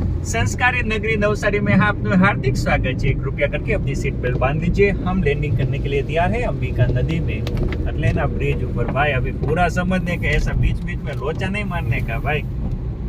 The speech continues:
ચાલો, હવે અહીંથી આવશે નદી, આ શેલ પેટ્રોલ પંપ અને હવે આ રિવર. જો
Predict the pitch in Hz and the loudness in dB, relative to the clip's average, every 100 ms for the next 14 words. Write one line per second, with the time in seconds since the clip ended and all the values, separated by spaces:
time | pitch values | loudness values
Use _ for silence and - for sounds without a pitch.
0 | - - - - - - - - - - | -2 -2 -4 -4 -4 -4 -4 -4 -4 -4
1 | - - - - - - 120 - - - | -6 -4 -4 -2 -2 0 0 0 0 0
2 | 127 127 135 123 123 - - - - - | 0 0 0 0 0 2 2 2 0 -2
3 | - - - - - - - - - - | -4 -6 -4 -4 -2 0 0 2 2 2
4 | - - - - - - - 131 - 131 | 2 2 0 2 2 2 2 0 0 -4
5 | - - 143 143 - 170 - - - - | -2 -4 -2 -4 -4 -4 -4 -4 -6 -6
6 | - - - - 120 127 123 123 120 117 | -6 -4 -4 -4 0 2 2 2 0 0
7 | - - - - - - - - - - | 0 0 0 -2 -2 0 0 0 0 0
8 | - - - - 123 | -2 -2 -2 0 2